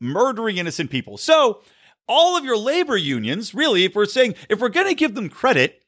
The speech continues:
right, as these people online wanna do, if we're gonna give them credit for the working day weekend, we have to say, "Okay, well, how did you get that weekend? Oh, was it by murdering people and blowing up bombs in the streets? Ah, yes, so you were terrorists.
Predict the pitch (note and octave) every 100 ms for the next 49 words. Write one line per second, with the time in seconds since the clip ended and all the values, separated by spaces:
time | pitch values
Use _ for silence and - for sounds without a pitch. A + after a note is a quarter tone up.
0 | _ - F3 C#4 A3+ F#3+ F3 F#3 E3+ -
1 | G#3 A3 E3+ E3 D#3 C#3 C3+ B2+ A#2 G#2+
2 | G#2 - - F#3 A3+ E4+ D#4 D4+ G#3+ -
3 | A3+ F#3 - E3+ D3 C3+ G3 G3+ E3+ D3+
4 | C3+ C3 G#3 C#3 C#3 - - C#4 E4 -
5 | G#3 - E3 - - E4+ - A3+ G#3 A3
6 | A#3+ G3+ G#3+ D#4 D#4+ F3+ C3+ A#2 G#2 F#2+
7 | F2+ _ C4 D4 G#3 A3+ B3 B3 A3+ D#3
8 | D3+ E3+ A#3 B3 B3+ C#4 E4 C4 D#3 G3
9 | F#3+ D#3+ D3 D3+ G3 G#3+ A3+ A3+ - C#4+
10 | D#4+ - - - - A#3+ D4 D4 B3 A3+
11 | B3+ - B3+ A#3 C4 A#3 G3 D4+ C4 C3
12 | G#2 -